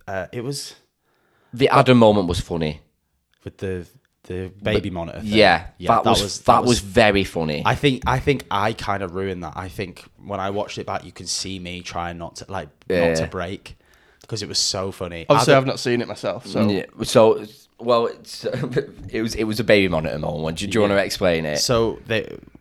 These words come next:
Speaker 1: we had, like, baby monitors set up in each of the rooms
Speaker 3: Mm.
Speaker 1: where they, where it was dark, which had, like, a night camera on it.
Speaker 3: Right.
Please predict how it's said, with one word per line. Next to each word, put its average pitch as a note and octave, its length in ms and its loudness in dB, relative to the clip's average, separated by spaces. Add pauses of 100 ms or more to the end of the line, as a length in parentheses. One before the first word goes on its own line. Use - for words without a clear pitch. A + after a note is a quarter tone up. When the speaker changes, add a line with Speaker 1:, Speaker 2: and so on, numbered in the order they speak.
Speaker 1:
we A2+ 160 -10
had, A2+ 240 -2
like, G#2 240 -2 (280)
baby G#2+ 240 -4
monitors G2 400 -6
set F#2 260 -4
up G2 220 -6
in F2+ 60 -8
each - 400 -10 (300)
of G2 140 -10
the G2 80 -6
rooms F2 500 -4
Speaker 3:
Mm. A#2 60 0
Speaker 1:
where F#2 140 0
they, F2+ 100 -4
where F2 240 -8
it - 60 -8
was G2 100 -10
dark, F#2+ 360 -2
which - 120 -12
had, F#2 200 -8
like, F#2 160 -10
a F#2 40 -8
night F#2 320 -8
camera F#2 380 -8
on G2 80 -8
it. A2+ 120 -8 (200)
Speaker 3:
Right. A#2 280 0